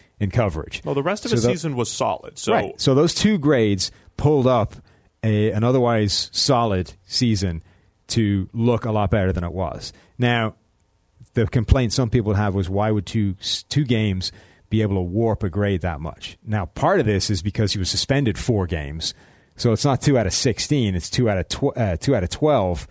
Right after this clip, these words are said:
Speaker 2: Right.
Speaker 1: which is a lot easier to warp. Um, and two, because the other, the baseline outside of that wasn't as bad as it had been in previous, um, seasons, right? His,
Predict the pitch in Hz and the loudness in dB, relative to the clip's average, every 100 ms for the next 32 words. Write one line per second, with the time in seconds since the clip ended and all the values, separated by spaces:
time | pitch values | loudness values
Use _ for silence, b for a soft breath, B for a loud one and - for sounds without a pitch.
0 | B 101 92 85 120 110 101 117 117 120 | B -8 -8 -4 -2 0 2 2 2 2
1 | 131 113 104 - 90 95 90 80 - b | 2 2 0 0 -2 0 -2 -4 -8 b
2 | b b - 117 117 110 98 92 _ _ | b b -4 0 0 0 -2 -8 _ _
3 | _ - 143 139 127 _ _ _ - - | _ -6 -2 -2 -6 _ _ _ 0 2
4 | 208 131 123 135 120 98 113 117 139 117 | 4 2 2 4 2 2 0 2 2 2
5 | 98 87 139 143 110 98 95 95 - - | 0 0 2 2 0 0 0 -2 -6 -2
6 | 113 - 143 110 92 98 - 113 107 110 | -2 2 2 2 2 -2 -4 -2 0 0
7 | 92 123 139 104 90 85 85 76 - 95 | 0 0 2 0 0 -2 -4 -8 -6 -4
8 | 80 65 - - _ _ _ 98 92 82 | -4 -8 -8 -10 _ _ _ -6 -4 -6
9 | 80 - _ - 110 78 - - 87 98 | -8 -12 _ -4 -2 -2 -8 -8 -4 -2
10 | 95 | -2